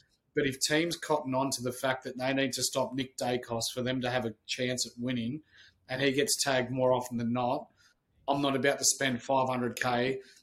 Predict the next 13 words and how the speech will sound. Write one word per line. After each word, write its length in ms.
on 100
a 100
running 280
defender 520
that's 160
going 220
to 60
have 220
a 60
heavy 300
tag 340
each 260
week. 280